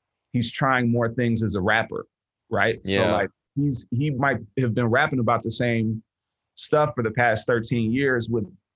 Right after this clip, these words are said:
Speaker 1: you know, some exceptions, but he's innovated how he's done it, the producers he's worked with,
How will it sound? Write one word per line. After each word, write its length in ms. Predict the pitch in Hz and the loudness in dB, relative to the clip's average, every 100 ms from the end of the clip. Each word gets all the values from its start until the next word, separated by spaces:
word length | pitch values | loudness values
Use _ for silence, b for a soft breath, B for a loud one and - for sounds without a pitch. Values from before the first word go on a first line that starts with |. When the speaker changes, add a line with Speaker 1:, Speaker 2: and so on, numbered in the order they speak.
| - | -4
Speaker 1:
you 100 | 147 | 0
know, 160 | 135 120 | 2 2
some 220 | - 127 | 2 0
exceptions, 720 | 113 143 143 - 101 107 - _ _ _ _ _ - | 0 0 0 0 -4 -4 -10 _ _ _ _ _ -6
but 400 | 110 127 113 - _ _ _ _ _ _ _ _ _ - | 0 2 2 -2 _ _ _ _ _ _ _ _ _ -2
he's 200 | 131 - | -2 0
innovated 420 | 143 120 135 127 | 0 2 2 2
how 240 | 113 127 127 | 2 2 2
he's 160 | 117 | 0
done 200 | 131 131 | 0 0
it, 120 | 131 120 | 0 -4
the 80 | |
producers 580 | 98 104 107 123 123 117 | -4 -2 -2 -2 0 -2
he's 200 | 135 113 | -2 -2
worked 320 | 107 117 113 110 | 0 0 0 -2
with, 300 | 110 110 | -2 -2